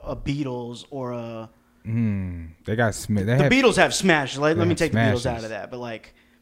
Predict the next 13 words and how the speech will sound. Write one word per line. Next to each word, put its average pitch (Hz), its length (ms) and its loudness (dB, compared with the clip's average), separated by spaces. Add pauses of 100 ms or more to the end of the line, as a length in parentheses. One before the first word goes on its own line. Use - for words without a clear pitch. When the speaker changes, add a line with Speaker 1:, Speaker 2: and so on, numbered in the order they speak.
Speaker 1:
like, 139 220 -6
Prince 202 280 2
doesn't 151 260 0
have 135 420 -2
twenty. 165 420 0
Like, 135 220 -4 (320)
the 139 80 -10
Prince 170 360 0
Mike 170 220 4
argument 139 400 4
is 123 120 -6
not 131 360 -2
the, 120 220 -8